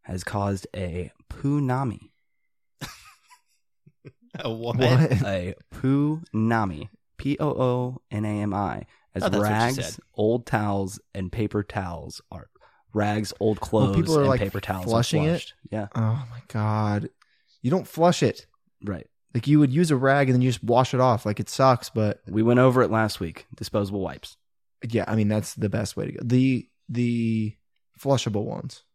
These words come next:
Speaker 1: Right.
Speaker 3: Make sure you get the flushable ones the best way, besides the bidet.
Speaker 1: Hundred percent.
Speaker 2: Oh, man.
Speaker 1: What a flex.
Speaker 2: To tie right into that, my what the feed actually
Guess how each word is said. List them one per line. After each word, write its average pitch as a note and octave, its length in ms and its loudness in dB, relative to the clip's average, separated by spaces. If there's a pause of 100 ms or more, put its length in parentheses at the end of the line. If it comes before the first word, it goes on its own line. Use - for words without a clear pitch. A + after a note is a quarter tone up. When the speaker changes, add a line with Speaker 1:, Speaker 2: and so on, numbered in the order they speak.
(300)
Speaker 1:
Right. F#2+ 220 -12 (140)
Speaker 3:
Make A2 180 -2
sure C3 120 -2
you B2+ 60 0
get C3 100 -2
the D3 60 -12
flushable A#2+ 400 0
ones G#2+ 260 0 (320)
the A#2 140 -4
best G#2+ 280 0
way, F#2+ 180 -6
besides A#2 340 -2
the G#2+ 80 -4
bidet. G#2+ 400 -4 (1000)
Speaker 1:
Hundred F#2 280 -8
percent. - 240 -12
Speaker 2:
Oh, - 60 -12
man. - 100 -20 (260)
Speaker 1:
What A2+ 140 0
a - 20 -8
flex. - 460 -12 (680)
Speaker 2:
To A#2+ 80 -6
tie D#3 220 -2
right A#2+ 160 2
into A2 200 -2
that, B1 220 -14 (120)
my B2 160 2
what C#3+ 220 2
the G2+ 80 -10
feed G2+ 220 -8
actually F2 560 -10